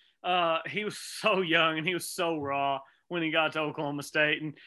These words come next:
I think everybody hoped, you know, him and A J Green were kinda coming along at the same time. I think everybody hoped that they would turn into great players, but we didn't know.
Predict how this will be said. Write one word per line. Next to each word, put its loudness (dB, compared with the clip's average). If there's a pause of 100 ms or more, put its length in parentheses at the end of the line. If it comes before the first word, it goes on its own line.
(200)
I 4
think 4
everybody 4
hoped, 2
you -2
know, 4
him 2
and 2
A 4
J 2
Green 0
were -6
kinda 0
coming 0
along 0
at -8
the -18
same 0
time. 4
I 0
think 0
everybody 2
hoped -2 (320)
that -4
they 0
would -4
turn 0
into -2
great 0
players, 0
but -4
we 2
didn't 0
know. -2